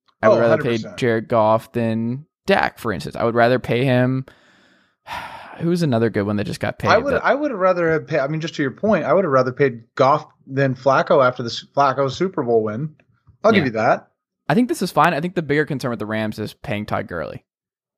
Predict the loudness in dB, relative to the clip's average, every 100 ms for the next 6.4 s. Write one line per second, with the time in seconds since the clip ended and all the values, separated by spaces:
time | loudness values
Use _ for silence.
0 | -16 0 4 6 4 2 -4 -2 -4 -4
1 | -4 -4 -6 -6 -10 -6 -6 -6 -10 -10
2 | -10 -12 -12 -14 -10 -6 0 0 0 0
3 | 0 2 2 4 2 2 2 -2 -10 -20
4 | _ _ _ _ _ _ _ 0 2 2
5 | 2 2 0 0 -4 0 0 0 -2 -2
6 | 0 0 0 -6